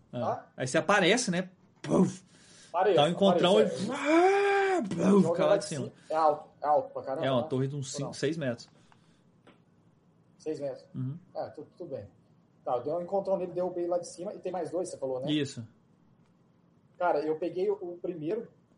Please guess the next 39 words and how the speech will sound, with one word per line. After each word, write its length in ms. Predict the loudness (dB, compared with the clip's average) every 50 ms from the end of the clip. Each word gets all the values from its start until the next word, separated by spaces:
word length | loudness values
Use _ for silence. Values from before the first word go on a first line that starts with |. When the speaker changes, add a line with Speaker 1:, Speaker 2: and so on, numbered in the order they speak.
| _
Speaker 2:
bati 240 | -4 -4 -4 -4 -4
com 80 | -8 -6
a 40 | -2
cabeça 360 | -2 -2 -2 -2 -6 -8 -8
dele 240 | -8 -8 -6 -6 -6
no, 320 | -8 -8 -8 -8 -8 -10 -10
no, 260 | -12 -12 -14 -14 -14
no 100 | -14 -14
joelho, 380 | -12 -10 -10 -10 -8 -8 -8 -10
assim, 340 | -10 -10 -12 -12 -14 -14 -16 _ _ _ _ _ _ _ _ _ _ _ _ _ _ _ _ _ _ _ _ -16
ele 120 | -14 -10
deu 120 | -8 -6 -4
uma 100 | -4 -4
tonteada, 600 | -4 -4 -6 -6 -4 -4 -2 -2 -2 -2 -4 -10 _ _ _ _
eu 80 | -8 -4
bati 280 | -2 -2 -2 -2 -6
com, 240 | -12 -10 -10 -10 -10 -10 -12 -12
com 320 | -12 -10 -10 -8 -6 -4
ele 180 | -2 -2 -4 -4
mesmo 300 | -6 -6 -8 -8 -8 -10
no 80 | -8 -8
outro 240 | -8 -8 -8 -10 -12
cara 220 | -8 -6 -6 -6
pra 100 | -6 -8
ele 80 | -10 -10
soltar 280 | -10 -10 -8 -6 -4
o 140 | -4 -2 -2
ar, 320 | -2 -4 -4 -6 -10 _ _ _ _ _ _ -20
ele, 360 | -20 -18 _ -14 -14 -14 -14 _ _ -16
possivelmente 460 | -16 -14 -10 -10 -10 -10 -10 -12 -12
ele 80 | -8 -6
pegou 220 | -6 -4 -2 -2
o 40 | -2
arco, 220 | -4 -4 -6 -10
né? 140 | -16 -16 -12 -8
Speaker 1:
Aham. 420 | -6 -4 -2 0 0 0 -2 -4 -8 -12 -12 -4 0
É, 140 | 2 2
eles 140 | 2 2 -2
pre-, 220 | -4 -4 -4 -4